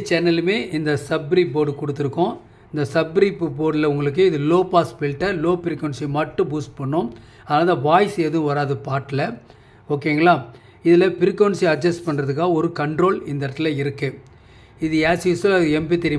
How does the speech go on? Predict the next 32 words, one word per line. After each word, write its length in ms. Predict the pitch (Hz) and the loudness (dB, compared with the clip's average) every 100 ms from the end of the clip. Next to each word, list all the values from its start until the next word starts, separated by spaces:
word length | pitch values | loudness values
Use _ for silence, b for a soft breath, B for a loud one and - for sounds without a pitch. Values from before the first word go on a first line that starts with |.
| 143 | 0
module. 300 | 143 165 220 170 | 2 2 2 0
இது 100 | 151 139 | 0 2
ஒர்க் 180 | 151 - 175 | 0 2 2
பண்றதுக்கு 360 | 170 170 160 - | 2 0 -2 -2
five 220 | 143 147 160 | 0 2 2
volt 220 | 156 143 | 0 0
வேணும். 260 | 139 156 247 - B B B 156 | 0 0 -2 -6 B B B -6
இந்த 140 | 147 170 | -2 4
five 180 | 175 190 | 6 6
volt 180 | 190 165 | 4 2
இந்த 120 | 147 151 | 2 4
ரெகுலேட்டர்லேருந்து 640 | 180 185 - 147 160 143 | 6 4 2 -2 -2 0
வருது. 220 | 139 143 214 151 | -2 2 2 2
ரெகுலேட்டருக்கு 500 | 156 185 175 151 151 | 4 4 4 0 -4
input 280 | 160 180 135 147 | -2 -4 -2 -4
வந்து 160 | 220 - 151 | -4 -4 -2
டுவெல் 260 | 143 135 | 0 0
volt. 240 | 131 117 - - - - - - - - b b b - 131 | -2 -4 -8 -18 -20 -20 -20 -20 -20 -20 b b b -10 -6
ஓகேவா? 300 | 160 151 180 170 B B | 0 2 0 -2 B B
இந்த 100 | 151 143 | -6 2
டுவெல் 320 | 170 180 190 | 6 6 6
to 60 | 170 | 2
five 200 | 160 160 | 0 0
volta 240 | 165 165 170 160 | 2 0 -2 0
கன்வெர்ட் 260 | 151 151 156 | 0 0 0
ஆகி 100 | 139 139 | -2 -2
வந்து 140 | 147 220 | -2 -2
இந்த 120 | 160 151 | -2 -2
இடத்துல 160 | 160 143 | 0 0
antenna, 320 | 156 156 170 233 - | 0 0 0 0 -2
ஏன்னா 140 | 156 151 | -4 -2
இது 100 | 139 | -2